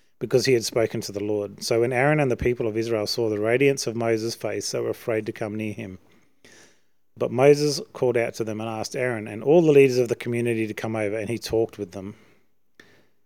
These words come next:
And then in thirty-two to thirty-five, then all the people of Israel approached him, and Moses gave them all the instructions the Lord had given him on Mount Sinai.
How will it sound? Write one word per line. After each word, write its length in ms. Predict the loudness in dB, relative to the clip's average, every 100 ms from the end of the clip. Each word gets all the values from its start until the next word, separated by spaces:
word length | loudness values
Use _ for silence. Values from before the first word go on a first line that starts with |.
| _ _ _ _ -8
And 180 | -2
then 460 | 0 0 -2 -6 -8 _ _
in 420 | -16 -12 -10 -10
thirty-two 420 | -6 -4 -2 -4 -4
to 60 |
thirty-five, 600 | -2 -4 -4 0 4 4 2
then 160 | 2
all 100 | 2
the 80 | 0
people 320 | 2 0 2
of 120 | -4
Israel 300 | -2 0 -2
approached 420 | -2 -2 -2 -2 -6
him, 100 | -4
and 100 | -2
Moses 360 | 2 2 0
gave 240 | -2 -2 -2
them 120 | -2
all 200 | 2 2
the 80 | 2
instructions 560 | -2 -6 -6 -8 -8
the 80 | -6
Lord 260 | -4 -4 -4
had 240 | -10 -8
given 240 | -6 -4
him 220 | -4 -6 -8
on 140 | -8
Mount 220 | -10 -10
Sinai. 440 | -8 -6 -8 -10